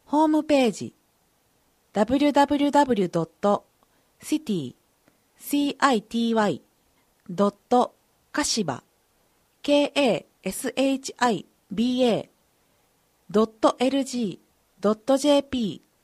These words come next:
ースラッシュ零零零零零一三四六七、ドットエイチティーエムエル。橿原市、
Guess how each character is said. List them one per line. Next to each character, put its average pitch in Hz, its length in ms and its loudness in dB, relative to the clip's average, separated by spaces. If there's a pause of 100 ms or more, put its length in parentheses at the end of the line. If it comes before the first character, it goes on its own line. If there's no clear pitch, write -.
(400)
ー - 40 -20
ス 214 100 -2
ラ 262 120 6
ッ 285 40 2
シ - 320 -6
ュ - 80 -8 (640)
零 285 360 2
零 262 440 2
零 247 320 2
零 233 260 2
零 180 340 0 (380)
一 - 240 -10
三 277 420 0
四 269 280 2
六 277 260 -2
七、 170 340 -4 (1120)
ド 214 160 4
ッ - 20 4
ト 254 440 2 (280)
エ 262 160 2
イ 285 60 -2
チ - 140 -10
テ - 140 -4
ィ 262 100 2
ー 247 100 -6
エ 247 80 0
ム 247 140 4
エ 240 100 4
ル。 156 200 -6 (3750)
橿 226 300 -4
原 311 280 -2
市、 - 300 -8